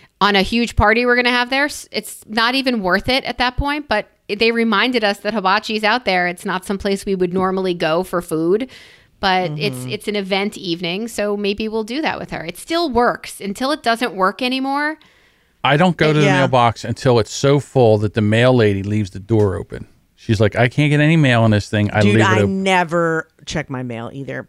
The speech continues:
Speaker 2: because it's so annoying.
Speaker 3: And it,
Speaker 1: I
Speaker 3: all
Speaker 1: like
Speaker 3: it
Speaker 1: to check
Speaker 3: is,
Speaker 1: it every
Speaker 3: is
Speaker 1: day.
Speaker 2: Right there
Speaker 3: it,
Speaker 2: with you.
Speaker 3: all it is, is, uh, flyers and papers that I don't really care about and stuff. Although I did lose my health insurance because of it. <laughs>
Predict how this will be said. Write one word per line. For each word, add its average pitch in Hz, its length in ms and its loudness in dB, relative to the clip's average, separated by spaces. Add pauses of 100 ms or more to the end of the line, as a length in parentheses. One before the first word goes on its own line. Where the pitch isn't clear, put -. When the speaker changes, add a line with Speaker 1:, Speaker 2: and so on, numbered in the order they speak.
Speaker 2:
because 156 300 -6
it's 147 140 -12
so 123 200 -8
annoying. 104 340 -10
Speaker 3:
And 139 140 4
it, 139 140 2
Speaker 1:
I 151 40 6
Speaker 3:
all 151 180 8
Speaker 1:
like 202 80 4
Speaker 3:
it 180 40 6
Speaker 1:
to 139 140 4
check 135 120 4
Speaker 3:
is, 131 80 -2
Speaker 1:
it 196 60 -10
every 196 120 0
Speaker 3:
is 127 160 4
Speaker 1:
day. 135 160 -6
Speaker 2:
Right 135 280 -10
there 123 120 -6
Speaker 3:
it, 139 100 0
Speaker 2:
with - 160 -10
you. 120 60 -12
Speaker 3:
all 135 220 6
it 160 80 4
is, 143 260 2
is, 107 300 -2
uh, 107 160 2
flyers 139 680 4
and 156 140 0
papers 117 400 0
that 107 100 4
I 101 60 6
don't 104 180 4
really 113 200 2
care 92 260 0
about 92 280 2
and 104 120 -2
stuff. - 180 0 (360)
Although 139 420 6
I 139 120 4
did 160 180 4
lose 147 200 4
my 120 320 4
health 139 260 2
insurance - 1400 -4 (100)
because 101 540 0
of 95 200 0
it. 127 200 2
<laughs> - 280 -4